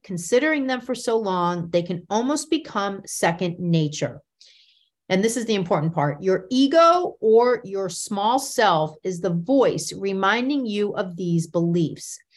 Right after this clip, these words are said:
The ego says these things to protect you, but it doesn't have your higher self, your higher self's best interest in mind." And I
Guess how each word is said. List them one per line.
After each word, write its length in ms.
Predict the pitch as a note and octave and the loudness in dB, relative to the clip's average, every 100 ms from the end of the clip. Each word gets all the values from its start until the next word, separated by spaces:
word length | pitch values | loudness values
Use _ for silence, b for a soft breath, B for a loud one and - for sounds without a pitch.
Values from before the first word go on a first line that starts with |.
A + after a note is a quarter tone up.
| B B - | B B -6
The 120 | G#3+ C4+ | -2 0
ego 220 | D4 E4 | 2 0
says 440 | D#4+ C4 A#3+ A#3 | 2 4 4 2
these 280 | G#3+ G3+ E3+ | -4 -4 -4
things 320 | G#3+ G3+ F3 | -4 -2 -4
to 100 | - | -6
protect 640 | - F3 E3+ - F4+ - - | -4 -4 -4 -2 -2 -2 -2
you, 320 | E3 D#3 D3+ B - | 2 2 -2 B -2
but 120 | G#3 | 0
it 220 | G#3 G3+ | 0 -2
doesn't 420 | - B3 B3+ E4+ D4+ | 2 2 2 -4 -8
have 380 | - G#3+ G#3+ | -4 -2 0
your 160 | G#3+ A3+ | -2 -6
higher 440 | - F#3+ F#3+ G3 | -2 -2 0 -2
self, 560 | G3 - F3+ F3 F3 E3+ _ _ _ _ _ | -4 -4 -2 0 -2 -8 _ _ _ _ _
your 160 | - F#3+ | -6 -6
higher 380 | F3+ A3+ B3 C4+ | -2 0 0 -2
self's 640 | - - G3 G3 - - _ | -4 -4 -2 -2 -8 -18 _
best 380 | F#3+ F#3 - - - | -2 0 -4 -10 -4
interest 420 | E3+ E3+ E3+ - | -2 -2 -4 -2
in 160 | D#3+ | 0
mind." 480 | D#3 C#3+ C3+ C3 E3 _ B B B - | 0 -2 -6 -10 -16 _ B B B -2
And 220 | A#3+ A#3+ | -2 -2
I 160 | C4 | -6